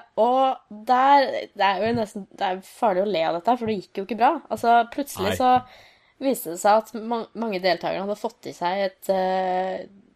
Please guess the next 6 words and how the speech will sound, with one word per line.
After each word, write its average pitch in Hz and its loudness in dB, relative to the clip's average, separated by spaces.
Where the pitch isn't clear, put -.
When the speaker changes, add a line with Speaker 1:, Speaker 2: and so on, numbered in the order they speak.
Speaker 1:
sånn 214 -10
skikkelig 202 -2
rusmiddel, 190 -6
sånn 240 -2
hallusinasjonsmiddel, 214 -4
da. 349 0